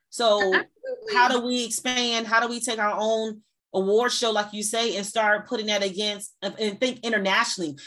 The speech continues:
Speaker 1: Like, we are the, you know, international community. Like, how do we really start thinking about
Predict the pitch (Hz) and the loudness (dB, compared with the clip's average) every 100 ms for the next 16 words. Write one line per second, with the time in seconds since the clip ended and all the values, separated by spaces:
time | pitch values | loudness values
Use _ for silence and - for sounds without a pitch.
0 | - - 214 190 214 285 262 185 220 233 | -8 2 2 2 0 0 0 2 6 8
1 | 214 240 175 214 190 185 180 - _ _ | 6 2 -2 -6 -4 -6 -6 -12 _ _
2 | _ _ _ - 233 220 196 180 170 151 | _ _ _ -6 -2 2 4 4 2 -2
3 | - - 233 233 214 220 226 - 220 202 | -8 -4 -2 0 2 0 0 -2 0 0
4 | 196 - 208 240 247 170 180 170 214 240 | -2 -4 -4 -2 0 0 0 0 0 0
5 | 220 233 202 233 233 220 - 214 202 196 | 0 -4 0 0 0 -4 -2 0 0 -2
6 | 226 233 214 202 190 185 175 | -6 -6 -6 -4 0 2 0